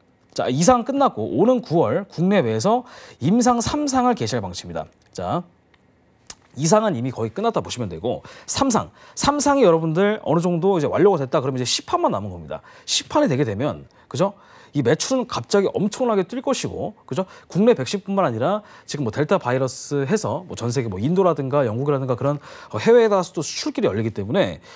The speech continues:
이거는 굉장히 좀 제가 보기에는 큰, 어, 나름대로 기대감이 좀 있지 않나. 그래서 샐러드 같은 종목은, 어, 제가 보기에는 장기간으로 봤을 때, 중장기적으로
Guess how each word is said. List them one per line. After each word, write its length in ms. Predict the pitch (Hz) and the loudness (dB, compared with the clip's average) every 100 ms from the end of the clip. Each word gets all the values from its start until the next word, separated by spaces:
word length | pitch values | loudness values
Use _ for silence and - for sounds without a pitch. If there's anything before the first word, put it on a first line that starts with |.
| - | -10
이거는 240 | 135 160 196 | 0 2 2
굉장히 500 | 131 135 139 202 226 - - - | 0 0 0 -2 -4 -14 -20 -10
좀 120 | 156 | -4
제가 180 | 135 135 | 2 2
보기에는 340 | 135 139 139 135 | 2 0 -2 -4
큰, 360 | - 220 208 | -4 -4 -4
어, 320 | - 87 80 80 - - | -10 -12 -12 -16 -20 -8
나름대로 300 | 101 127 117 | -2 -2 -2
기대감이 360 | 120 151 147 135 | 2 2 2 0
좀 120 | 110 | -4
있지 160 | 120 143 | 2 2
않나. 200 | 87 95 | 2 -2
그래서 200 | 113 131 | -2 2
샐러드 260 | 226 262 | 2 4
같은 280 | 226 196 175 | 2 0 -2
종목은, 560 | 127 135 120 151 185 196 - - - | -2 -2 2 2 0 -4 -18 -18 -8
어, 80 | 104 | 0
제가 160 | 139 | 2
보기에는 220 | 151 147 - | 4 2 0
장기간으로 540 | - 147 208 226 170 | -2 0 4 4 2
봤을 220 | - - | -2 -8
때, 100 | 85 | -10
중장기적으로 680 | 85 143 160 165 139 139 | -4 2 2 2 2 0